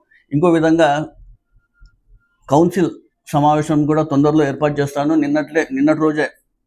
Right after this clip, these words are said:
కమిషనర్ గారి, గారితో కూడా మాట్లాడడం జరిగింది. తొందరలో పది పదిహేను రోజుల్లో మేము ఆమోదించే పనులన్నీ కూడా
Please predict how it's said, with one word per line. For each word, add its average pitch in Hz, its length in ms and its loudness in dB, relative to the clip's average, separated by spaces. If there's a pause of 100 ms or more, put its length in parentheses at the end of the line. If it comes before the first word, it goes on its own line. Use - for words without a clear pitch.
(680)
కమిషనర్ 147 360 0
గారి, 147 200 0 (380)
గారితో 143 280 0
కూడా 147 120 0
మాట్లాడడం 135 520 0
జరిగింది. 131 480 -6 (560)
తొందరలో 151 320 2
పది 147 220 0
పదిహేను 143 300 0
రోజుల్లో 151 220 0
మేము 135 220 -2
ఆమోదించే 147 480 -2
పనులన్నీ 143 440 0
కూడా 151 220 2